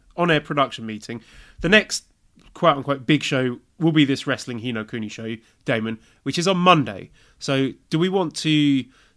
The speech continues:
do our next show on Sunday before Hinokuni, or I guess what we record on Tuesday or Monday if you wanna wake up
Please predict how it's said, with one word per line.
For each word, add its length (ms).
do 140
our 80
next 280
show 340
on 380
Sunday 400
before 460
Hinokuni, 640
or 560
I 60
guess 360
what 180
we 100
record 560
on 300
Tuesday 640
or 180
Monday 440
if 200
you 100
wanna 140
wake 320
up 220